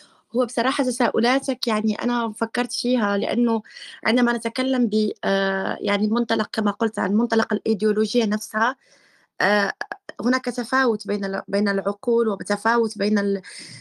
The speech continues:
بين ال-، ال-، المبادئ وتفاوت بين القناعات، فبالتالي على، آآ، يعني،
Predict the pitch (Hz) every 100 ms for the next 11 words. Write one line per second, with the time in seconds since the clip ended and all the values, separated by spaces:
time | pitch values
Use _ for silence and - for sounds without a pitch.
0 | - 214 233 233 220 214 190 185 196 190
1 | 196 202 190 214 247 240 - 208 196 226
2 | 247 247 226 226 - 247 233 220 226 -
3 | 202 196 226 233 240 _ _ - 175 214
4 | - 185 - 196 190 214